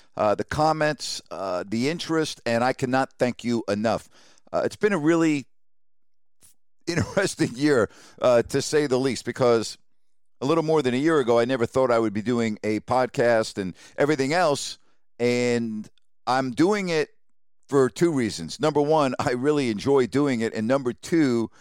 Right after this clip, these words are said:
you have received me very well. You have listened to me on a regular basis.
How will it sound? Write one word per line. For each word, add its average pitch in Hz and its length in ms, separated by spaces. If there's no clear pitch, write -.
you 151 240
have 127 540
received 131 580
me 127 300
very 131 340
well. 156 500
You 123 220
have 117 640
listened 147 500
to 147 160
me 143 320
on 117 220
a 107 40
regular 113 460
basis. 151 680